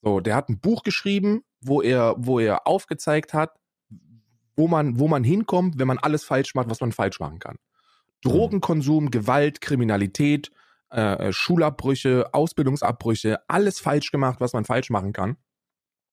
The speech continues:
Speaker 1: Und er ist trotzdem Millionär jetzt.
Speaker 2: Mhm.
Speaker 1: Er ist fucking Millionär. Und er, er verschwendet auch keine Sekunde seines, seiner Online-Präsenz, um das den Leuten zu zeigen, dass er Millionär ist und dass er es schaffen kann.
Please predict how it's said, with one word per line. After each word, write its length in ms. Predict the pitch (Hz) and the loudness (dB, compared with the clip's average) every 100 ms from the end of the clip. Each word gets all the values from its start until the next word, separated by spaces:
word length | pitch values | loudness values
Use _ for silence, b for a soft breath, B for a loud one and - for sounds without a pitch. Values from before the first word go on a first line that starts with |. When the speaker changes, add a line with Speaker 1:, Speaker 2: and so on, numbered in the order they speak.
| _ _ _ | _ _ _
Speaker 1:
Und 120 | 131 | 0
er 60 | 139 | 0
ist 120 | - | 0
trotzdem 280 | 160 - 151 | -4 0 2
Millionär 420 | 143 131 131 92 | 2 2 2 0
jetzt. 280 | 65 - _ _ _ _ _ _ _ _ _ - | -4 -14 _ _ _ _ _ _ _ _ _ -14
Speaker 2:
Mhm. 260 | 98 85 90 - | -12 -12 -16 -6
Speaker 1:
Er 40 | |
ist 100 | 110 | -6
fucking 320 | - 190 185 175 | -2 0 2 4
Millionär. 600 | 156 143 131 113 80 - | 4 2 2 0 -4 -6
Und 300 | 123 113 - | -4 -4 -2
er, 260 | 131 120 - | 0 0 2
er 240 | 117 104 - - | 0 0 -4 -12
verschwendet 460 | - 156 - 185 185 | -4 -2 2 2 2
auch 140 | - | 0
keine 240 | - 165 170 | 0 0 2
Sekunde 400 | 151 - 175 156 | 0 0 0 2
seines, 340 | 139 135 123 | 2 0 -2
seiner 280 | 131 135 131 | -4 0 2
Online-Präsenz, 640 | 147 151 143 147 135 139 135 | 2 2 0 0 0 0 0
um 100 | 127 | 0
das 120 | 117 | 0
den 120 | 120 | 2
Leuten 220 | 113 110 | 2 0
zu 120 | 104 | -4
zeigen, 380 | 101 95 73 - - _ | -2 -2 -2 -6 -18 _
dass 180 | 131 127 | -4 0
er 80 | 104 | 2
Millionär 480 | 107 104 95 87 65 | 2 2 2 0 -2
ist 160 | 76 - b b _ | -10 -20 b b _
und 140 | 123 | 0
dass 140 | 143 - | 0 0
er 40 | |
es 80 | 127 | -2
schaffen 280 | - 92 90 | -2 -4 -6
kann. 240 | 73 57 | -10 -12